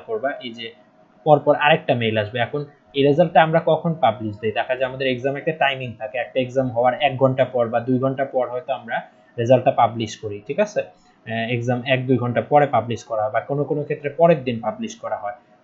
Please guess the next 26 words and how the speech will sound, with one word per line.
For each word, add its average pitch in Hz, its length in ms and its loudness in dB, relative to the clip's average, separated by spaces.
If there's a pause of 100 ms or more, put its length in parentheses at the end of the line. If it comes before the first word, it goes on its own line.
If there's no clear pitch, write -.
(100)
So 143 60 2
আমি 139 260 2
হচ্ছে 143 240 -2
এখান 131 220 -2
থেকে 143 360 0
আমার 117 280 -2
রেজাল্টটা 117 440 0
তোমরা 123 400 -2
হয়তো 143 180 -4
দেখতেছো 135 400 -6
না, 117 100 -10
আমি 117 300 -12 (380)
পাবলিশ 139 340 2
করে 120 160 0
দিচ্ছি। 120 240 -6
পাবলিশ 131 360 0
করে 131 160 -2
এখন 123 260 -4 (360)
তুমি 131 180 -4
দেখবে 123 280 0
স্ক্রিনে 131 380 -2
একটা 120 220 -4
মেইল 120 220 -2
চলে 110 300 -4
আসবে। 101 380 -8
হ্যাঁ, 175 200 -6